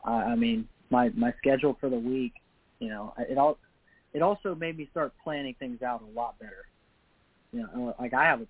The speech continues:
plan for pretty much everything now. I mean, I have papers all over my wall that's like,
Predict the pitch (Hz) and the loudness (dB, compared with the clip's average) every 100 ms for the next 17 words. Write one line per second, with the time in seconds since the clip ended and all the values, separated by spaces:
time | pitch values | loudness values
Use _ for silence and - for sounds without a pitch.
0 | _ 139 123 113 110 _ 117 - 127 113 | _ -6 -6 -10 -14 _ -12 -10 -8 -10
1 | - - _ _ - 127 113 107 110 107 | -12 -14 _ _ -6 -6 -6 -10 -12 -14
2 | 110 110 113 117 120 123 123 120 _ _ | -14 -12 -10 -8 -6 -4 -6 -6 _ _
3 | _ _ _ _ 143 139 131 131 131 135 | _ _ _ _ 0 0 0 2 4 4
4 | 135 131 127 123 127 127 123 123 123 - | 2 0 -2 0 0 0 0 -8 -8 -2
5 | 127 | -2